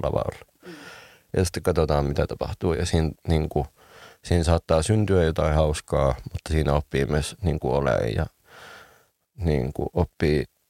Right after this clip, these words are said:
sietää sitä epävarmu-, tai sitä sellaista niinku, vähän sellaista huteraa tai sellaista niinku hankalaa tilannetta. Mut ne on sit taas sellasia niinku just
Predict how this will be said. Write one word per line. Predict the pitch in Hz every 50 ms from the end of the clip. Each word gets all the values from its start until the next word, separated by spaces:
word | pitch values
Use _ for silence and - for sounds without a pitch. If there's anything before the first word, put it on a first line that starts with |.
| _ - -
sietää | - 92 82 80 76 - 60 82
sitä | 92 - - - 82
epävarmu-, | 85 - - 90 90 87 - - - -
tai | - 98 90
sitä | 85 - 92 82
sellaista | 87 80 76 76 - -
niinku, | 80 80 60 64 73 - 67 - - _ _ _ - - - - - - - - - _ _ _ _ _ _ -
vähän | 92 95 87 90 87 78
sellaista | 85 76 73 73 - - - 80
huteraa | 90 85 - 76 - 78 65 65 67
tai | - 78 82
sellaista | 85 90 - 85 - -
niinku | - 87 80 80 - - 73 - _ _ _ _ _ _ _ _ _ -
hankalaa | 87 87 82 - 87 90 90 90
tilannetta. | - 95 98 95 92 95 - - - - - - - - - - - - _ _ _ _ _ _ _ _ _
Mut | 98 85 76
ne | 85 80
on | 80 80
sit | 78 - - -
taas | 78 76 76 -
sellasia | 80 80 80 - - 76 73
niinku | - 76 76 78 80
just | 80 76 78 - -